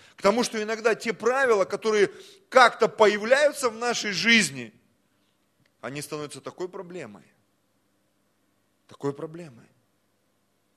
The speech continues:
которая закрывает ход Божьей благодати в нашу жизнь, которая очень сильно влияет на отношения. И вот одна из таких проблем – это карван,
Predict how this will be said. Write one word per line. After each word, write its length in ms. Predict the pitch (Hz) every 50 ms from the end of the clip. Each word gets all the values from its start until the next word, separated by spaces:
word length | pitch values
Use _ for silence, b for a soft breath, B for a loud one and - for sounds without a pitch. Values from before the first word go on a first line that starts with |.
| _ _ _ _ _ _ _ _ _ _ _
которая 440 | - - - 147 139 135 127 113 - - _ _ _ _ _ -
закрывает 760 | 117 113 131 - - 131 131 131 147 156 147 139 123 - _ _ _ _ _ _ _ _ _ _ _
ход 440 | - - - - 147 160 143 - -
Божьей 360 | 110 127 120 127 127 110 123
благодати 580 | 120 107 120 117 107 117 117 127 131 123 - 117
в 60 | 101
нашу 300 | 107 110 110 104 - 117
жизнь, 320 | 110 110 113 107 95 _ _ _ _ _ _ _ _ _ _ _ _ _ _ _ _ _ _ _ _
которая 240 | - 113 147 139
очень 140 | 131 - 143
сильно 300 | - - 160 156 147 135
влияет 420 | 117 120 123 135 143 139 131 127 -
на 140 | 123 123
отношения. 600 | 123 _ - 123 - - 147 127 107 98 95 _ _ _ _ _ _ _ _ _ _ _ _ _ b b b b b
И 20 | 135
вот 100 | 143 147
одна 240 | 151 143 185 202
из 80 | 202 196
таких 320 | - 190 - - 190 -
проблем – 460 | - - - - 151 165 160 131 104 - _ _ _ _ _ _ _ _ _ _ _ _ _ _ _ _ _ _ _ _
это 140 | - 120 143
карван, 420 | - - - - 139 143 127 107